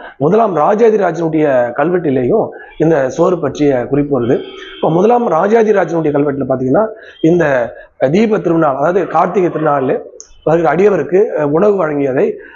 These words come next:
அஹ், அவருடைய கல்வெட்டு தெரிவிக்கிறது. இப்படி தொடர்ந்து தொடர்ச்சியாக, அஹ், பல்லவர் காலத்திலும் சோழ காலத்திலும் இந்த கார்த்திகை திருநாள் விளக்கீடு என்ற பெயரிலே வந்து அழைத்ததை பார்க்கிறோம். அதன் பிறகு பாத்தீங்கன்னா,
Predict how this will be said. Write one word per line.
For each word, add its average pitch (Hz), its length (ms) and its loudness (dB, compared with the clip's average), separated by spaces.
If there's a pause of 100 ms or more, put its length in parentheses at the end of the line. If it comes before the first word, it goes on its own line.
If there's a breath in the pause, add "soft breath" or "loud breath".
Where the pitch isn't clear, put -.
(100)
அஹ், 139 160 2
அவருடைய 147 320 -2
கல்வெட்டு 139 640 0
தெரிவிக்கிறது. 127 320 -2
இப்படி - 320 -4
தொடர்ந்து 208 360 0
தொடர்ச்சியாக, 165 720 -2 (400 loud breath)
அஹ், 147 120 -2
பல்லவர் 170 320 0
காலத்திலும் 143 500 -2 (220 loud breath)
சோழ 185 300 0
காலத்திலும் 147 480 -2
இந்த 127 360 0
கார்த்திகை 160 480 0
திருநாள் 135 360 0 (340 loud breath)
விளக்கீடு 220 480 2
என்ற 160 240 0
பெயரிலே 147 340 0
வந்து 139 500 0 (320 loud breath)
அழைத்ததை 147 340 0
பார்க்கிறோம். 123 400 -4 (300 loud breath)
அதன் 226 240 2
பிறகு 240 200 4
பாத்தீங்கன்னா, 165 640 -2